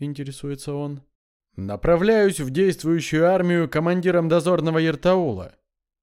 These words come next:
«Ну-ну, подождите, будет и на моей улице праздник.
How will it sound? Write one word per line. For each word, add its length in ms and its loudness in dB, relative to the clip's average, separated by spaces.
«Ну-ну, 760 -6
подождите, 680 -8
будет 380 -6
и 20 -6
на 100 -4
моей 460 -6
улице 380 -10
праздник. 640 -10